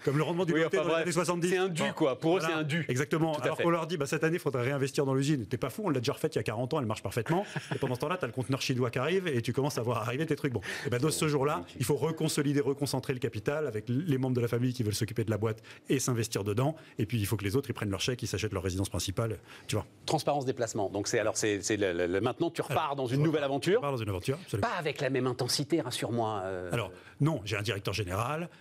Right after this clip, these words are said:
Speaker 1: une équipe de dingue, euh, qui, qui, qui est vraiment très opérationnelle. Et moi, je fais chef scout.
Speaker 2: Voilà, c'est
Speaker 1: Euh,
Speaker 2: ça.
Speaker 1: chef scout, influenceur,
Speaker 2: Toi, t'as l'expérience
Speaker 1: de
Speaker 2: de la
Speaker 1: l'idée.
Speaker 2: croissance.
Speaker 1: Alors,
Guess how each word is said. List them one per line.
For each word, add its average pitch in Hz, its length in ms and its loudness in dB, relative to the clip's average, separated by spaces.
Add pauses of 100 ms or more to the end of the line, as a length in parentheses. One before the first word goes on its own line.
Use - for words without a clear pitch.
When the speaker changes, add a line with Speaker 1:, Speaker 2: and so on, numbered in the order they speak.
(100)
Speaker 1:
une 117 140 0
équipe 113 220 -2
de 104 100 2
dingue, 160 420 2 (100)
euh, 101 360 0
qui, 95 220 -6
qui, 104 180 -4
qui - 140 -4
est 92 40 0
vraiment 110 240 -2
très 110 220 -2
opérationnelle. 113 580 -2
Et 104 60 -6
moi, 127 140 0
je - 100 -4
fais 139 80 0
chef - 200 0
scout. - 360 -4 (220)
Speaker 2:
Voilà, 127 160 2
c'est 131 100 -4
Speaker 1:
Euh, - 20 0
Speaker 2:
ça. 143 140 0
Speaker 1:
chef 127 180 -2
scout, 190 420 2
influenceur, 139 600 0
Speaker 2:
Toi, 226 100 2
t'as 156 140 -2
l'expérience 175 520 0
Speaker 1:
de 143 40 2
Speaker 2:
de 156 60 4
la 151 80 0
Speaker 1:
l'idée. 160 100 -2
Speaker 2:
croissance. 170 460 2
Speaker 1:
Alors, 110 180 -4